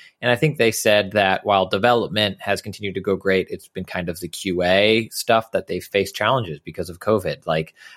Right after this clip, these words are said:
this year and probably into twenty twenty-one, I think, Jeff, we'd kind of talked about this, where initially publishers and developers were like, "Look, this isn't gonna affect us at all." And that was, like,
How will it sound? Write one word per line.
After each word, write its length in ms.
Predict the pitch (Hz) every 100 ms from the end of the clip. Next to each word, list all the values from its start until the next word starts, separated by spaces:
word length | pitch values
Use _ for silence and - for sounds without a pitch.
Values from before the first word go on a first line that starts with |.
| _
this 320 | - 113 120 -
year 300 | 113 113 135
and 120 | 110
probably 440 | - 98 107 104
into 120 | 98
twenty 320 | 98 - 90 85
twenty-one, 680 | - 92 82 95 104 90
I 100 | 85
think, 160 | 82 87
Jeff, 260 | 85 87 -
we'd 220 | 90 -
kind 160 | 87
of 80 | 82
talked 300 | - 92 -
about 300 | 78 71 -
this, 280 | 65 65 -
where 160 | 80 73
initially 400 | 95 101 - 90
publishers 640 | - 90 90 - 87 82
and 40 |
developers 540 | 85 82 85 - 80 82
were 60 |
like, 140 | 78 82
"Look, 220 | 151 131 123
this 260 | 127 185
isn't 120 | 190
gonna 160 | 170 165
affect 340 | 151 135 156 139
us 100 | -
at 80 | 120
all." 240 | 127 87
And 100 | 82
that 140 | 92
was, 120 | -
like, 120 | 85